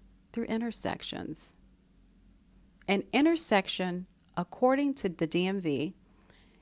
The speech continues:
is a junction or an area of the roadway where two or more roads cross or meet. It's a point where two or more things converge or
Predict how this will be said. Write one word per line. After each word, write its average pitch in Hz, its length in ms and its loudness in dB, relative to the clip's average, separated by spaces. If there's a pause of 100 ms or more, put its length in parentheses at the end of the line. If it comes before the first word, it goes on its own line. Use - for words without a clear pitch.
(160)
is 226 160 4
a 220 80 6
junction 277 640 0
or 185 200 2
an 165 100 2 (140)
area 220 500 2
of 165 160 -2
the 165 120 0
roadway 165 640 0
where 165 260 -4
two 285 360 -2
or 294 80 0
more 170 440 -2
roads 156 680 -2 (200)
cross - 800 -2 (240)
or 156 140 -4
meet. 160 580 -4 (680)
It's - 160 0
a 190 60 2
point 226 400 0
where 180 160 0
two 262 280 -2
or 269 100 4
more 190 240 0
things 190 640 -2 (460)
converge 190 1040 2
or 160 540 0